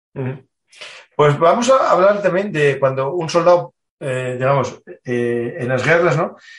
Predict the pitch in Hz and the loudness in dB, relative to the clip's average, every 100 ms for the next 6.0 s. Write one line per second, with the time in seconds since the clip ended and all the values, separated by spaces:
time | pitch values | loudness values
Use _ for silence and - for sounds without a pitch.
0 | - _ _ _ - 160 175 180 196 185 | -20 _ _ _ -2 2 2 2 2 2
1 | 160 170 147 - 147 135 165 165 - 190 | 2 2 2 0 -2 0 -2 -6 0 2
2 | 214 202 156 156 156 131 156 160 165 - | 2 2 -2 -2 -2 0 0 0 -2 -6
3 | 123 156 175 - - - - - - - | -6 -4 -6 -6 -8 -8 -20 -20 -14 -6
4 | 127 120 139 139 127 131 147 160 160 156 | -4 -2 0 2 2 2 2 2 0 -2
5 | 147 143 143 135 131 139 143 175 220 233 | 0 0 -2 -6 -6 -6 0 2 2 -2